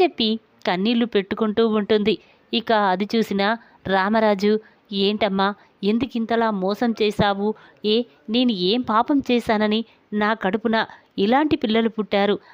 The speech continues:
అని రామరాజు బాధపడుతూ ఉంటాడు. రామరాజు అలా బాధపడుతూ ఉండడం చూసిన శ్రీవల్లి, "మామయ్య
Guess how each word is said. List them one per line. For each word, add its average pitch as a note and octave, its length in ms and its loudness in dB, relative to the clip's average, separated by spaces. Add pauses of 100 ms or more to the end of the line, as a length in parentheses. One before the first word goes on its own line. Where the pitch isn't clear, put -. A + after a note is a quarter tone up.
(160)
అని A3 300 -2 (300)
రామరాజు A#3 720 2 (240)
బాధపడుతూ G#3+ 720 0
ఉంటాడు. G#3 460 0 (680)
రామరాజు A3 720 2 (220)
అలా A#3 240 2
బాధపడుతూ G#3+ 720 0
ఉండడం G#3 360 0
చూసిన G#3 540 -2 (280)
శ్రీవల్లి, G#3+ 640 0 (220)
"మామయ్య G#3+ 440 2